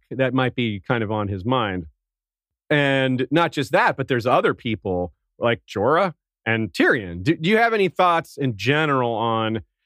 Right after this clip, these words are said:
break 'em apart if you feel like it, or, or, or just speak to them as a group, like Dany reaccepting Jorah and or Ben Plum, and then just anything you wanna say about what Dany might think about Tyrion, uh, just off the cuff?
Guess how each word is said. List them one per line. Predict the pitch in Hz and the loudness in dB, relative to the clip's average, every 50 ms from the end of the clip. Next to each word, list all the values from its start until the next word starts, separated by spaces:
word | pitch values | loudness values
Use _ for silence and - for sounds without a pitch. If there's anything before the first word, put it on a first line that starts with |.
| - - | -12 -2
break | - 156 170 170 - | 0 2 2 2 2
'em | 160 143 | 0 0
apart | 135 - - 151 143 127 120 | 0 2 2 0 2 0 -2
if | 113 - | -4 -4
you | 117 107 | -6 -8
feel | - - 135 123 | -2 0 0 2
like | 113 110 110 110 101 - | 2 2 0 0 0 0
it, | 113 107 | -2 -2
or, | 92 113 113 110 107 107 104 | 0 -2 0 0 0 0 0
or, | - 110 107 104 - - | 0 0 -2 -2 -2 -2
or | - 113 113 110 104 | -2 -2 0 0 -2
just | 82 85 107 101 - _ _ - 113 | -4 -6 -10 -10 -12 _ _ -20 -18
speak | - - - - 131 - - | -18 -12 -2 -2 -2 -2 0
to | 123 | -2
them | 113 110 110 | -2 0 0
as | 107 95 92 | -2 -2 -4
a | 92 | -4
group, | - 117 127 120 104 - | -2 -2 -2 -2 0 0
like | 110 107 104 - _ _ _ _ _ _ _ _ - | 0 -2 -2 -4 _ _ _ _ _ _ _ _ -4
Dany | 92 131 139 151 156 165 160 156 | 0 0 2 2 2 2 2 0
reaccepting | 135 120 135 147 147 139 - - - 147 131 127 _ - - 127 117 113 113 110 110 110 110 101 104 92 | 2 2 2 2 2 0 -2 -2 -2 0 0 0 _ -2 -2 -2 0 0 -2 -2 -2 -2 -4 -4 -6 -4
Jorah | - 120 117 117 117 107 107 104 101 101 101 - | -2 0 2 2 2 2 0 0 0 -2 -2 0
and | - 135 165 220 226 165 | 0 0 2 2 2 2
or | 135 117 104 | 2 0 0
Ben | 82 - 104 101 98 98 | 0 -2 -2 -2 -2 -4
Plum, | - - 110 98 92 92 92 95 101 95 - _ _ _ | -6 -6 -4 -4 -2 -2 -4 -4 -6 -8 -10 _ _ _
and | - 147 160 | 0 2 2
then | 170 165 | 2 2
just | 147 160 156 - - _ _ _ _ _ _ _ _ _ _ _ - 131 123 - - | 2 0 -2 -2 -6 _ _ _ _ _ _ _ _ _ _ _ -18 -16 -10 -2 0
anything | 151 151 151 139 - 156 143 | 2 2 2 0 0 0 2
you | 143 139 | 2 2
wanna | 135 135 123 113 | 2 2 0 -2
say | - - 139 127 123 | -2 0 0 0 0
about | 107 120 117 113 113 110 117 | 0 0 0 0 0 -2 -2
what | 120 120 104 | -4 -4 -2
Dany | - 120 117 117 | 0 -2 0 0
might | 107 110 104 95 | -2 -4 -4 -4
think | - 127 104 90 | -4 -6 -6 -6
about | 90 87 82 - | -6 -8 -8 -8
Tyrion, | - - 123 110 101 90 82 80 78 78 78 60 82 | -4 -4 -2 -2 -2 -6 -6 -8 -10 -12 -12 -10 -10
uh, | 82 78 | -10 -10
just | 76 85 - - | -10 -10 -8 -6
off | - 80 - | -6 -6 -6
the | - - | -10 -18
cuff? | - - 71 - | -10 -10 -10 -8